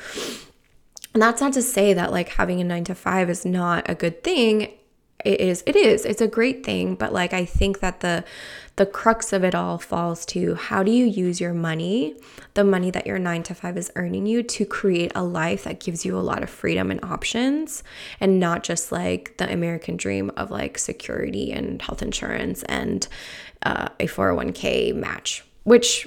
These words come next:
we love a four oh one K match, but you know what I mean? Like, there, there actually can be more. And so, um, yeah, I think that the reason why Latina Investors resonates with me is because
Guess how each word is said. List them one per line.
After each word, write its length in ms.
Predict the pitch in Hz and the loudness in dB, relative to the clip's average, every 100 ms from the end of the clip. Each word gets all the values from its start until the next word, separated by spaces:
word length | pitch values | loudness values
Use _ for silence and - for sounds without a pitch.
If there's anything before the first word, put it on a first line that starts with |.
| - | 2
we 180 | 185 202 | 8 10
love 220 | 226 214 | 10 8
a 80 | 185 | 4
four 220 | 180 170 | 2 0
oh 20 | |
one 140 | - | 0
K 120 | - - | -4 0
match, 380 | 208 - - | 2 0 -4
but 100 | - | -2
you 120 | - 269 | 6 8
know 80 | |
what 100 | 320 | 8
I 60 | 247 | 6
mean? 280 | 208 226 269 | 6 6 6
Like, 220 | 226 - | 2 2
there, 260 | 202 190 - | 2 2 0
there 180 | 233 269 | 0 2
actually 440 | 285 285 - 302 | 2 0 0 0
can 320 | - 208 185 175 | 2 2 4 2
be 120 | 170 | 0
more. 460 | 165 160 92 - - - - - - - - - - - _ - | 0 0 -2 -4 -8 -14 -14 -14 -14 -16 -16 -18 -20 -20 _ 6
And 180 | 269 262 | 8 8
so, 540 | 262 240 226 220 226 - - - - | 6 4 8 8 8 6 4 0 6
um, 540 | 214 202 185 180 170 - - | 8 8 6 2 -2 -8 -4
yeah, 240 | 220 269 196 | 4 6 6
I 100 | 185 | 6
think 340 | - 202 196 | 2 0 2
that 360 | 208 185 - - | 2 2 2 2
the 80 | 196 | 2
reason 600 | 175 190 208 214 208 180 | 4 6 6 4 2 2
why 460 | 170 160 165 165 185 | 0 0 0 0 0
Latina 440 | 180 - 190 175 | 0 -2 -2 -2
Investors 680 | - 170 170 165 - 170 170 | -2 -2 -2 -2 -2 -4 -4
resonates 760 | 170 165 156 185 202 220 226 | -4 -2 0 0 0 -2 0
with 200 | 262 262 | -2 0
me 240 | 277 285 285 | 2 2 2
is 200 | 240 196 | 0 -2
because 840 | - 185 - 185 180 165 165 - | -4 -6 -6 -4 -2 -2 -2 -6